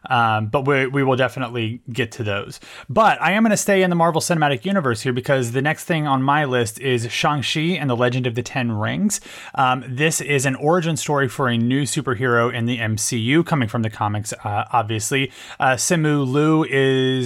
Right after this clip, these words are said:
stars as Shang-Chi. He stars, uh, in the film opposite, uh, Awkwafina,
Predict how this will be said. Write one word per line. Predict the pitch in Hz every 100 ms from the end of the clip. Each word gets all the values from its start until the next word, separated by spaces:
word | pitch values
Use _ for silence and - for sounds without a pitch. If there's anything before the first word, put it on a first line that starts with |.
| 123
stars | 135 - 139 131 127
as | 127 123 113
Shang-Chi. | - - 131 127 104 - 160 160 214 - - -
He | 143 131
stars, | - 151 127 123 120 120 117
uh, | 127 131 127
in | 131
the |
film | 113 131 123
opposite, | 120 117 - 127 117 117 123
uh, | 120 117 -
Awkwafina, | 117 - 98 - 175 160 156